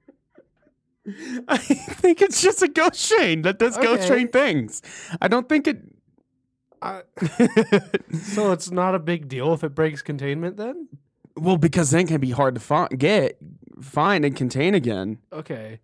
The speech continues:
Speaker 2: <laughs>
Speaker 1: Uh, 'cause it can just keep going. Um, S C P fourteen eighty-nine generally follows land contours and slows somewhat when traveling uphill, but crosses substantial bodies of water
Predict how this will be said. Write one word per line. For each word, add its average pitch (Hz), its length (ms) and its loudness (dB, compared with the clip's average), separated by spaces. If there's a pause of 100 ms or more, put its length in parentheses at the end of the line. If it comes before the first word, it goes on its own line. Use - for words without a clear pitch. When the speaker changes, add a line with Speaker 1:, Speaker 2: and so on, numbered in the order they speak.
(100)
Speaker 2:
<laughs> - 60 -16 (420)
Speaker 1:
Uh, 123 200 -2
'cause 131 180 -4
it 139 60 0
can 135 180 -2
just 127 220 -2
keep 120 240 -6
going. 127 400 0 (920)
Um, 135 460 2 (640)
S 175 140 0
C 214 100 2
P 208 160 2
fourteen 196 380 2
eighty-nine 165 420 4
generally 156 420 2
follows 147 480 2
land 190 340 2
contours 127 680 -2
and 131 160 -4
slows 165 540 0
somewhat 180 460 0
when 135 120 0
traveling 135 480 -2
uphill, 123 440 0
but 123 200 -8
crosses 143 460 -2
substantial 165 520 -2
bodies 139 380 0
of 117 140 -6
water 131 440 2